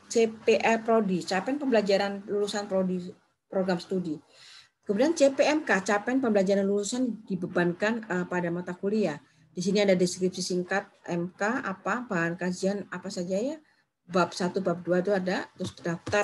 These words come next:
referensi, utamanya pakai apa? Eh, pakai buku ajar sendiri kah atau pendukungnya apa? Biasanya gini.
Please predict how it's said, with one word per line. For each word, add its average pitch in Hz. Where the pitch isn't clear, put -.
referensi, 196
utamanya 202
pakai 196
apa? 262
Eh, 185
pakai 185
buku 180
ajar 190
sendiri 190
kah 247
atau 196
pendukungnya 180
apa? 208
Biasanya 185
gini. 214